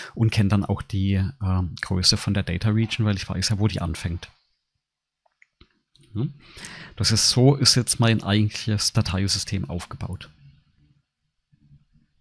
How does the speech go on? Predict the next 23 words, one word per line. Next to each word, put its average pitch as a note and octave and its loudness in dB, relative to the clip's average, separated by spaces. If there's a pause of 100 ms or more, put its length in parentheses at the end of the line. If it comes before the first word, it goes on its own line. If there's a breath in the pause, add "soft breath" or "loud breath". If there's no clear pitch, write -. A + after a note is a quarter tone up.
(2500 loud breath)
Jetzt - 0
kommt A2 4
es, - 0
was A2 4
ist, - -2
wenn G#2+ 4
Bitfehler A2+ 2
auftreten? C#3 2
Dann A2 2
würden A#2 2
ja A2+ 2
Datenblöcke, A#2 2
die A2 -4
da G2 -2
sind, A#2+ -2
als G#2 -2
nicht A#2+ 2
vorhanden A2 2
erkannt G2 -6
werden. F#2+ -6
Genau, G#2 4
also G#2+ 2
grundsätz-, C3+ 4